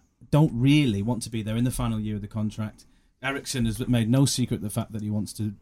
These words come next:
you know, seek pastures new. So they, they need a change, and this is the time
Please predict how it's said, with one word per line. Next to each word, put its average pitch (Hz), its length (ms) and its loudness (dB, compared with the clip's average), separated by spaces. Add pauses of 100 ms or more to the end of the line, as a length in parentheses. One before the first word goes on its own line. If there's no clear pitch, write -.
(720)
you 123 120 -6
know, 101 120 -6
seek 113 240 -8
pastures 110 320 -6
new. 113 140 0
So 131 240 -4 (640)
they, 156 360 2 (1160)
they 147 140 0
need 165 200 6
a 151 40 0
change, 107 600 2
and 117 160 2
this 139 160 -2
is 127 80 -6
the 139 100 -2
time 120 480 2